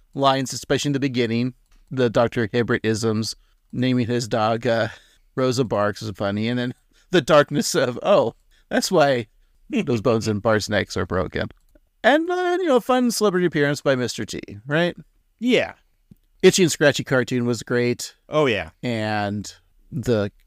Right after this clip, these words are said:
Speaker 1: cat calling construction worker, that joke is great, too. So, um, you know what? I'm gonna give it to Itchy. Congratulations, Itchy. You get your M V J. First M V J, I think, on this podcast.
Speaker 2: I think you're right, and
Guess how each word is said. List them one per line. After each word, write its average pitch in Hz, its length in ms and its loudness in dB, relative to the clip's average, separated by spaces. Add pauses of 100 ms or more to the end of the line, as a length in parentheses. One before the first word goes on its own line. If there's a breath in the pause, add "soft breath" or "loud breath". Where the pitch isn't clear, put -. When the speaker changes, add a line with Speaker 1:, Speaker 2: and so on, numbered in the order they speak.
(140)
Speaker 1:
cat 127 240 2
calling 104 360 0
construction - 520 -4
worker, 95 420 -2
that 90 180 -2
joke 92 240 -2
is - 80 -8
great, - 260 -10
too. - 160 -12
So, 87 360 -4
um, 127 540 -4 (160)
you 285 100 4
know 339 60 6
what? 320 160 6 (280)
I'm 262 100 2
gonna 226 140 2
give 175 200 2
it 170 140 0
to 170 640 -2 (400)
Itchy. - 540 -4 (240)
Congratulations, 117 760 2
Itchy. 98 400 -6
You 139 120 -4
get 127 180 -2
your 104 100 -2
M 98 160 -4
V 98 120 -4
J. 85 300 -8 (180)
First 233 260 4
M 262 140 4
V 233 80 2
J, 254 220 2
I 123 100 2
think, 113 180 -6
on 107 80 -2
this 95 120 -6
podcast. 76 580 -6 (100)
Speaker 2:
I 123 100 -8
think 151 220 -6
you're 143 80 0
right, 123 280 2
and 107 260 -2